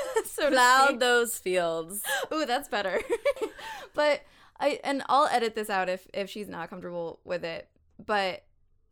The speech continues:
Speaker 1: I know my mom was another one who was raised, she was raised Catholic, and she waited until she was in her late twenties with somebody who she thought she was gonna marry.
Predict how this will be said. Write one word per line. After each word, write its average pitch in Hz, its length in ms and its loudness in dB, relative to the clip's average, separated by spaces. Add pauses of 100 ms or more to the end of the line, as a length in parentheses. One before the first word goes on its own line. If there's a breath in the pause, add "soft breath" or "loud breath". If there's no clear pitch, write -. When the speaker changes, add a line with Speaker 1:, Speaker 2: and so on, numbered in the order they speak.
Speaker 1:
I 226 120 -2
know 220 240 -4
my 214 180 -2
mom 208 280 -2
was 208 120 -8
another 196 240 -4
one 190 120 -6
who 226 100 -6
was 185 200 -8
raised, 180 260 -4
she - 100 -10
was 208 160 -10
raised 185 180 -8
Catholic, 269 580 -4
and 208 160 -10
she 233 160 -12
waited 196 360 -4
until 190 340 -6
she 202 160 -12
was 190 260 -6
in 185 200 -10
her 202 180 -8
late 180 240 -8
twenties 233 540 -6 (380 soft breath)
with 208 140 -6
somebody 208 540 -4 (280)
who 208 140 -6
she 190 140 -12
thought 214 200 -2
she 277 60 -8
was 262 80 -8
gonna 254 140 -4
marry. 190 300 -6